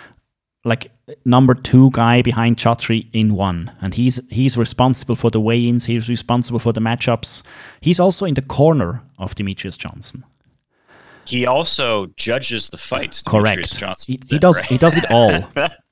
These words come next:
Speaker 1: So to think that Demetrius Johnson
Speaker 2: We're being
Speaker 1: somehow
Speaker 2: a little
Speaker 1: gets,
Speaker 2: sarcastic.
Speaker 1: somehow, no, it's not, it's not sarcastic. It's true. <laughs> It's,
Speaker 2: <laughs>
Speaker 1: it's true. So if you think that Demetrius Johnson somehow gets fucked over by these weigh-ins and gets matched up with people who are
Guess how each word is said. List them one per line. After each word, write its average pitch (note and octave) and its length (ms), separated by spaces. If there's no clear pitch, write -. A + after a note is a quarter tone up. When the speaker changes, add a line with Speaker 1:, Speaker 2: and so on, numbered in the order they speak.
Speaker 1:
So C#3 180
to C3 180
think C#3+ 540
that G#2 400
Demetrius C3 520
Johnson A2+ 440
Speaker 2:
We're - 20
being A2+ 80
Speaker 1:
somehow B2 360
Speaker 2:
a A#2+ 40
little - 60
Speaker 1:
gets, G#2+ 240
Speaker 2:
sarcastic. - 280
Speaker 1:
somehow, B2 640
no, E3+ 140
it's - 160
not, - 300
it's - 120
not E3+ 100
sarcastic. - 440
It's - 140
true. - 260
<laughs> - 280
It's, - 720
Speaker 2:
<laughs> - 80
Speaker 1:
it's - 180
true. D#3+ 360
So C#3 220
if E3 160
you E3 80
think D#3+ 400
that B2 140
Demetrius C3 420
Johnson B2 400
somehow A#2+ 320
gets G#2+ 220
fucked - 300
over B2 280
by G2+ 200
these A2 200
weigh-ins A#2 380
and G#2+ 100
gets G#2+ 240
matched A2+ 260
up A2 140
with - 160
people B2+ 300
who A2+ 80
are A2 200